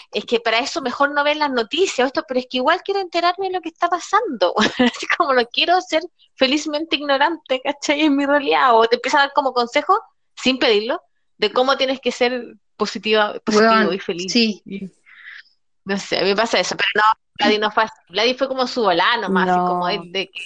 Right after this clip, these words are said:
Speaker 3: Sí, Vladi
Speaker 1: dale.
Speaker 3: fue genu-,
Speaker 2: No,
Speaker 3: genuinamente
Speaker 2: sí, fue muy
Speaker 3: feliz
Speaker 2: feliz.
Speaker 3: ese día. De hecho, de
Speaker 1: Sí.
Speaker 3: hecho, yo me pasé el rollo.
Speaker 2: Le tocó
Speaker 3: Dije,
Speaker 2: anoche.
Speaker 3: "Ay,
Speaker 2: Yo también
Speaker 3: no,
Speaker 2: pensé, <laughs>
Speaker 3: algo le
Speaker 2: yo
Speaker 3: debe
Speaker 2: pensé la
Speaker 3: haber
Speaker 2: misma
Speaker 3: pasado",
Speaker 2: weá,
Speaker 3: sí.
Speaker 2: "Este weón le tiene que haber tocado anoche", que no hay otra razón. Para despertarse feliz, además, porque ya, te creo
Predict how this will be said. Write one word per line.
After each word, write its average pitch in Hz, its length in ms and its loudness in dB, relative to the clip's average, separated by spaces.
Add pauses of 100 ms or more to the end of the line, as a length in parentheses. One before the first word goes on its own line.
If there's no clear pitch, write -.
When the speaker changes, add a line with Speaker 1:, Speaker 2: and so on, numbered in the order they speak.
Speaker 3:
Sí, 180 320 -6
Vladi 175 240 -4
Speaker 1:
dale. 190 180 -4
Speaker 3:
fue 180 140 -2
genu-, 175 360 -12
Speaker 2:
No, - 120 -16
Speaker 3:
genuinamente 233 800 4
Speaker 2:
sí, 214 240 2
fue 214 160 -2
muy 208 160 -2
Speaker 3:
feliz - 60 -16
Speaker 2:
feliz. 180 260 -6
Speaker 3:
ese 180 60 -16
día. 175 120 -14 (1120)
De 196 100 -2
hecho, - 180 -4
de 202 140 0
Speaker 1:
Sí. 247 140 6
Speaker 3:
hecho, 349 100 0
yo 285 220 -4
me 285 100 -10
pasé 254 260 -8
el 269 100 -14
rollo. 240 460 -16
Speaker 2:
Le 214 140 4
tocó 220 260 2
Speaker 3:
Dije, 233 120 4
Speaker 2:
anoche. 190 480 -2
Speaker 3:
"Ay, 311 160 2
Speaker 2:
Yo 233 240 4
también 262 340 6
Speaker 3:
no, - 60 -8
Speaker 2:
pensé, 277 400 2
<laughs> 320 120 2
Speaker 3:
algo 403 300 -4
le 403 60 0
Speaker 2:
yo 427 160 -4
Speaker 3:
debe 254 140 2
Speaker 2:
pensé 269 300 2
la 254 80 2
Speaker 3:
haber 247 120 0
Speaker 2:
misma 254 180 4
Speaker 3:
pasado", 240 40 -2
Speaker 2:
weá, 214 140 0
Speaker 3:
sí. 453 40 6
Speaker 2:
"Este - 160 -2
weón 233 260 0
le 233 80 2
tiene 226 200 -2
que 208 60 0
haber 196 180 2
tocado 190 300 -2
anoche", 185 220 2 (300)
que 185 60 -4
no 196 80 4
hay 226 120 4
otra - 180 2
razón. 220 380 -2 (600)
Para 214 120 6
despertarse 233 800 0
feliz, 330 460 4
además, 240 680 2
porque 233 220 -6
ya, 214 180 0
te 202 160 -4
creo 233 360 2